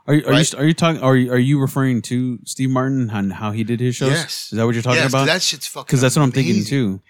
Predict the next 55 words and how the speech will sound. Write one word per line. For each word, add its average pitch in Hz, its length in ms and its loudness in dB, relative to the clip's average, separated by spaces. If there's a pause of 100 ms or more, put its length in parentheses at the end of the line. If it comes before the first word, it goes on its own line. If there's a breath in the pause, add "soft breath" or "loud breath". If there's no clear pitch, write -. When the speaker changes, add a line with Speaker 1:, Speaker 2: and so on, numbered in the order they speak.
(140)
Speaker 2:
And 139 140 -4
at, 123 140 0 (140)
and 143 180 -4
now 143 360 0
the 110 160 -12
most 123 320 -4
shit, 131 120 -12
the 117 140 -6
recent 135 260 -8
shit, 113 220 -10
him 147 220 -8
and 131 80 -8
Martin 127 220 -6
Short, 156 340 -8 (280 soft breath)
they 117 120 -16
do 131 140 -8
that 110 180 -4
live 113 420 -6
Speaker 1:
Yes, 120 280 4
Speaker 2:
Broadway 135 160 -2
Speaker 1:
yes. 113 160 0
Speaker 2:
shit. 131 240 -4
Speaker 1:
I, 147 40 0
I 147 40 2
think 185 180 -2
we've 196 120 2
watched 135 300 -2
it. 92 140 -6
Speaker 2:
Dude, 139 160 -16
it's - 120 -18
amazing. 151 500 -14
They're - 80 -20
fucking 170 400 -10
funny 170 400 -10
as 90 120 -12
hell. 131 320 -14
But 147 260 2 (380 soft breath)
it's 156 260 -4 (140)
off 107 240 0
humor, 165 380 -6 (160)
right? 123 200 -2
It's 139 220 -6
old, 151 200 2
Speaker 1:
Yeah. 110 180 2
Speaker 2:
weird 185 280 -2
humor, 98 380 -14
right? 110 200 -2
'Cause 104 100 -2
Speaker 1:
Yes. 120 100 -4
Speaker 2:
they're 123 80 -6
doing 123 180 -10
their 113 80 -14
whole 117 340 -10 (280)
bit. 131 220 -6
But 123 200 -8